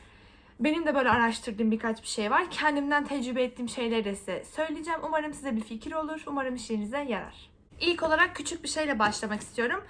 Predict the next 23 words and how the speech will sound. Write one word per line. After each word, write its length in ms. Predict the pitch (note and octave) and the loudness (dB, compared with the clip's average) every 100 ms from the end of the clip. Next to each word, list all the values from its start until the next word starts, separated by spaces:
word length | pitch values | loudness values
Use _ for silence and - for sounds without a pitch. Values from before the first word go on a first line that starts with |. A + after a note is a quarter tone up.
| - - - - - - | -20 -20 -20 -20 -20 -16
Philips'in 720 | - G#4+ F#4+ - - A#3+ D4+ - - - - | 2 4 4 2 2 2 2 -8 -18 -20 -12
yüzde 360 | C#4 D#4+ D4+ D#4+ | 0 2 4 2
elli 400 | - E4+ D#4 E4+ | 0 0 0 -4
kumaşa 540 | - D#4+ D#4+ D4 D#4+ D#4+ | -6 0 2 2 0 0
nüfuz 400 | D4+ C#4+ D#4 D#4 - | -2 -6 -4 -6 -4
eden 480 | - A3+ A#3+ A#3+ C#4 D4+ - - | -4 2 4 4 2 -10 -20 -10
buharlı 680 | A3+ B3 C#4+ C#4+ B3 A#3+ C#4+ C#4 | 2 2 6 6 6 4 -2 -4
ütüsü. 500 | A3 A3+ - F#3 - - - - - - - - | -6 -6 -8 -8 -8 -14 -20 -20 -18 -16 -14 -10
Şöyle 200 | - D4+ | -2 0
üzerindekileri 520 | D#4 D#4 D4 D4+ D#4 D#4 | 2 2 0 -2 -4 -6
kısaca 340 | - B3 C4+ | -4 -2 -2
bir 100 | D4+ | 0
okuyacağım. 600 | B3 - A#3+ G3+ G3+ C#4+ - - - - - - | -2 -2 -6 0 -2 -2 -8 -20 -20 -20 -20 -2
Elit 340 | D4+ E4 E4+ | 0 2 0
buharlı 440 | D#4+ C#4+ D4+ C4+ A3 | -2 4 6 6 2
ütü 400 | - A3+ F4 D#4 | -4 -8 -8 -4
diyor. 400 | D#4 E4 E4 E4+ - - | -2 0 -2 -4 -12 -20
Sıfır 440 | - - E4+ - D4 | -14 -6 -6 -2 0
yanma 400 | B3 A#3 A3 G#3 | 2 4 4 0
riski, 340 | G3+ - E4+ | -4 -8 -10
sıcaklık 600 | E4+ B3+ D4 D4+ D4+ - | -6 -2 0 0 -2 -2
ayarı 240 | B3 A3+ G3+ | 0 2 0
gerektirmezmiş. 1120 | G3+ G#3 A3 D#4+ D#4+ D#4+ D4+ D#4 D#4 - | -2 -4 -6 -8 0 0 0 -10 -12 -14